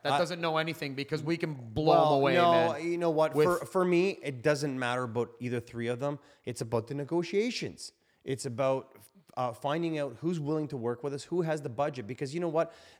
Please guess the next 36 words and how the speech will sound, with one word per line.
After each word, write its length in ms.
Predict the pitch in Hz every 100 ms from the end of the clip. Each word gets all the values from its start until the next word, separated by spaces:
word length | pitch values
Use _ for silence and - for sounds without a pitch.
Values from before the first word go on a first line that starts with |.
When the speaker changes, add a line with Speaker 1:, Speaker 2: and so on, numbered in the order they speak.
| 123
Speaker 2:
Door 220 | 117 165
number 300 | 185 170 143
one 480 | 131 131 175 131 147 - - -
may 460 | 135 147 175 160 120
not 400 | 123 139 165 123
know 120 | 156
what 160 | 151 135
they're 100 | 139
doing, 400 | 120 135 151 151
and 100 | 127
they 100 | 123
might 280 | 131 127 110
think 160 | 139
it's 120 | 135 143
only 160 | 135
twelve 280 | 113 135 123
thousand 300 | 127 117 113
dollars 280 | 113 113 110
and 80 | 110
it's 120 | 98
really, 400 | 107 123 117 107
uh, 60 | 107 95 90
a, 160 | 104 95
a 60 | 107
twenty-five 720 | - 123 113 110 107 104 101 - _ -
thousand 440 | 117 107 120 120 110
dollar, 480 | 98 98 95 92 -
uh, 240 | 98 87 80 -
price 280 | 113 104 120
tag. 380 | 123 107 120 156 _ _ _ _ _ _ -
I 160 | -
have 180 | 202 208
to 60 | 196
tell 260 | - 170 202
them 180 | 170
and 120 | 131